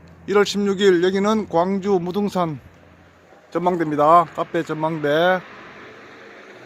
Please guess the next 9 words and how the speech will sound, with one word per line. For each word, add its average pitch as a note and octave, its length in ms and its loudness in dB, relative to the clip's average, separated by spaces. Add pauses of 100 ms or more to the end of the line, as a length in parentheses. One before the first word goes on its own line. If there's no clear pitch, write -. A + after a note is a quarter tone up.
(640)
천구백육십오 G3+ 920 0
년에 G#3+ 300 2
생긴 F3 600 -2
무등산 F3 480 -4
전망대 E3+ 600 0 (400)
잠깐 D3+ 420 -4
소개해 D#3 520 -4
드리도록 D3 320 -4
하겠습니다. B2+ 760 0